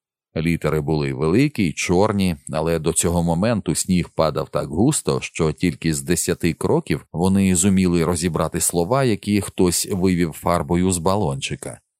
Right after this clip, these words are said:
До того ж у стані цілковитого сказу, судячи з кострубатості літер, знову-таки їм не спало на думку, що людина, яка розбризкує фарбу з балончика, одночасно утримуючи рівновагу на милицях, не може піклуватися про акуратність літер.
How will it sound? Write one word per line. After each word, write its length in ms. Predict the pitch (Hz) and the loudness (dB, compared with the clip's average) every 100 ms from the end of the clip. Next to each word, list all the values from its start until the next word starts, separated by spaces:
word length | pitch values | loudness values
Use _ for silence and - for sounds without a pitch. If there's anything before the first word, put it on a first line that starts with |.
| _ _ - | _ _ -10
До 140 | 78 | -2
того 260 | 135 135 104 | 0 2 0
ж 60 | |
у 40 | 92 | 0
стані 420 | - 95 92 87 | -2 0 2 2
цілковитого 800 | - 101 87 90 85 95 92 92 | 2 0 2 2 2 4 2 2
сказу, 600 | - - 104 80 73 58 - - | 0 0 0 2 -2 -6 -8 -4
судячи 520 | - 80 76 - 71 | 0 0 -2 -4 -6
з 60 | |
кострубатості 920 | - 82 - 78 78 71 78 - 95 95 | -2 -4 -2 -2 0 0 -2 -4 -2 0
літер, 320 | 151 - - _ _ - | 0 -4 -10 _ _ -2
знову-таки 640 | 85 87 67 - 58 78 | 0 2 0 -4 -8 -4
їм 260 | 78 78 73 | -2 -2 -2
не 100 | 80 | -4
спало 380 | - 73 69 71 | -2 0 0 0
на 140 | 76 | -2
думку, 400 | 82 92 71 64 | -2 -4 -4 -6
що 280 | - - 80 | -6 -2 0
людина, 400 | 78 76 80 71 | 0 -2 -2 -2
яка 300 | 76 78 76 | -4 -2 0
розбризкує 680 | 82 82 85 82 - 82 82 | 0 0 0 0 0 0 0
фарбу 380 | - 78 76 87 | 0 -2 0 -2
з 60 | |
балончика, 680 | 82 98 175 151 85 78 69 _ - | 0 0 0 -2 -2 -2 -4 _ -4
одночасно 680 | 82 78 85 90 78 - 85 | -2 0 0 0 -2 0 0
утримуючи 640 | 82 85 76 78 82 92 | 2 0 0 0 0 0
рівновагу 600 | 78 73 82 73 71 82 | 0 -2 -2 0 -2 0
на 140 | 85 85 | 0 0
милицях, 520 | 71 71 - 78 - | 0 -2 -4 -6 -2
не 160 | 120 | 0
може 300 | 113 80 80 | 2 2 0
піклуватися 840 | - 80 80 78 87 - 90 92 78 | -2 -2 0 2 2 0 0 0 0
про 260 | - 82 | 0 0
акуратність 840 | 76 85 78 85 80 76 85 80 73 | 2 -2 0 0 2 0 -2 -2 -4
літер. 320 | 67 - 50 | -8 -10 -16